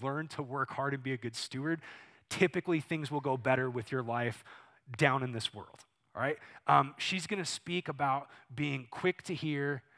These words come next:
and slow to speak, because usually that's gonna result in better relationships, amen?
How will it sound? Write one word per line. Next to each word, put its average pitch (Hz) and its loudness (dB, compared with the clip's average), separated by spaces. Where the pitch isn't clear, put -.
and 127 -2
slow 139 -2
to 139 -4
speak, 127 -4
because 117 -4
usually 160 0
that's 143 -2
gonna 143 -4
result 123 -4
in 120 -4
better 120 0
relationships, 104 -6
amen? 143 -4